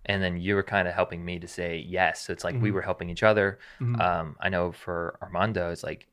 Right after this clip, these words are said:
Speaker 1: you know, he, he's needed help with just,
Speaker 2: But
Speaker 1: he
Speaker 2: he's
Speaker 1: has overwhelming amount of, like,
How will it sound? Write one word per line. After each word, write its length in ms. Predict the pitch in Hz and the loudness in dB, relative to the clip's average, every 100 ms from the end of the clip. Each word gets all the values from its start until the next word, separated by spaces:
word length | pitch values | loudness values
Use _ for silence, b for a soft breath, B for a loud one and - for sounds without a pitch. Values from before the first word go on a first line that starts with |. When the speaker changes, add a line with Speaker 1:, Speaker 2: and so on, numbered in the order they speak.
| _ b b b | _ b b b
Speaker 1:
you 100 | 92 | -10
know, 160 | 80 78 | -8 -8
he, 440 | - 98 90 87 - | -6 -4 -4 -6 -10
he's 280 | 98 90 - | -10 -8 -6
needed 240 | 95 85 | -6 -4
help 300 | - 87 - | -4 -4 -4
with 200 | 92 87 | -6 -6
just, 260 | - 87 - _ _ _ - | -4 -6 -6 _ _ _ 2
Speaker 2:
But 80 | 147 | 4
Speaker 1:
he 60 | |
Speaker 2:
he's 60 | 104 | 6
Speaker 1:
has 140 | 110 - | 6 6
overwhelming 680 | 107 101 95 92 92 90 87 | 6 6 4 4 4 2 0
amount 300 | 87 87 85 | -2 -4 -4
of, 140 | 82 | -4
like, 260 | 87 80 - | -2 -4 -4